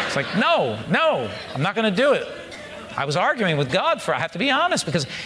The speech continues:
it was more money than I have ever given away. This is way, way back. And it was, it was like, say, like, almost a half, half a week's pay. And I was like, "Really?" Okay, I had to open up my checkbook to make sure I had a hundred dollars.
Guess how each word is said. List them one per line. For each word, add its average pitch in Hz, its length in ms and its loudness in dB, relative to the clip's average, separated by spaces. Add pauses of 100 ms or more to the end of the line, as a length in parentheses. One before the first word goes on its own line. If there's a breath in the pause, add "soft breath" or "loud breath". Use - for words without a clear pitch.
it 202 40 4
was 175 120 4
more 180 160 6
money 190 240 2
than 190 180 2
I 185 40 4
have 190 140 2
ever 185 180 2
given 190 260 2
away. 202 240 4
This 135 160 2
is 113 100 -2
way, 151 160 2
way 139 200 2
back. 147 340 -2
And 127 100 -4
it - 20 2
was, 127 120 0 (280 loud breath)
it - 40 -4
was 135 120 2
like, 113 140 0
say, - 140 2
like, 165 180 0 (140)
almost 139 240 2
a 120 40 -4
half, 127 220 -2 (160)
half 131 240 -4
a - 20 -8
week's 147 160 -2
pay. 262 380 -2 (760 loud breath)
And 160 80 0
I 151 120 0
was 139 140 0
like, 123 100 -6 (680 loud breath)
"Really?" 185 340 2 (500 loud breath)
Okay, - 120 -4
I - 80 0
had 170 120 0
to 151 40 0
open 160 160 -2
up 151 80 0
my 139 80 0
checkbook 151 380 -2
to 127 40 -4
make 139 140 0
sure 147 140 2
I - 20 -2
had 160 160 -4
a 226 60 -2
hundred 127 240 0
dollars. 110 440 -2